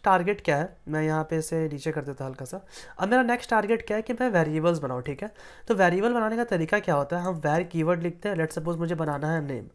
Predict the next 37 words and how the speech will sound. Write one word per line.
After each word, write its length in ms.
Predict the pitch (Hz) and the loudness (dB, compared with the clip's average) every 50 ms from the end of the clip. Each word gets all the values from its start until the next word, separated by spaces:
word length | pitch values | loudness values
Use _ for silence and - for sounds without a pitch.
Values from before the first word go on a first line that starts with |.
| _ - _ - | _ -20 _ -8
ठीक 160 | 160 156 156 | -6 -4 -4
है, 120 | 247 254 - - - - - - - - - - | -6 -8 -10 -20 -20 -20 -20 -20 -20 -20 -14 -8
नेम 280 | 147 147 170 190 202 208 | -2 0 2 2 0 0
हमारा 340 | 175 180 185 180 185 202 | -2 2 2 4 4 4
एक 80 | 202 185 | 4 4
वेरिएबल 380 | 170 165 151 160 165 175 190 190 | 4 4 4 2 2 2 2 2
है 60 | 180 | 2
जहाँ 200 | 165 165 156 160 - | 0 -2 -2 -2 -2
में 60 | 190 | -2
नेम 220 | 165 156 160 160 175 | 0 0 0 0 -2
स्टोर 240 | 170 - 170 165 | -2 -2 -2 -2
करेंगे। 340 | 160 - 160 160 160 165 214 226 - - - - - - - - | 0 0 0 0 -2 -2 -6 -10 -12 -16 -16 -14 -14 -14 -8 -2
अब 140 | - 190 175 170 | -2 -2 2 4
मेरा 200 | 190 196 220 247 | 4 4 4 2
फर्जी 340 | 247 220 196 175 170 208 208 | 2 2 0 0 0 -4 -2
हम 140 | 202 202 185 | -2 -2 2
यहाँ 160 | 196 202 202 202 | 2 0 2 2
पे 100 | 214 196 | 0 0
स्ट्रिंग 340 | 196 - - - 208 190 | 0 -4 -4 -4 -4 -2
दे 180 | 165 147 160 165 | 0 0 0 0
सकते 340 | 165 - 170 - - - 196 | 0 -2 -8 -10 -8 -8 -8
हैं, 120 | 208 226 - 160 | -8 -8 -10 -8
डेटा 260 | 143 147 139 - 175 | -8 -6 0 0 0
टाइप, 240 | - 185 202 220 - - - - | 0 0 -2 -2 -6 -12 -10 -4
और 80 | 156 | 0
यहाँ 160 | 156 165 170 | 0 0 0
पे 80 | 170 180 | 0 -2
लिख 140 | 160 160 143 | -4 -4 -4
दिए 200 | 139 160 185 202 | -4 -4 -6 -6
प्रिंस। 400 | 202 - 147 131 - - - - - | -6 -6 -8 -10 -8 -10 -10 -6 -6
अब 100 | 214 202 | -4 2
जैसे 340 | 185 202 190 185 185 269 277 | 4 4 4 4 4 0 0
मैंने 220 | 262 254 240 233 | 2 2 0 0
यहाँ 120 | 240 240 240 | -2 -2 -4
पे 60 | - | -6
प्रिंस 340 | 240 - 175 185 196 190 - | -6 -2 -2 -2 -2 0 -2
लिखा, 240 | 170 - - 185 | -2 0 0 -4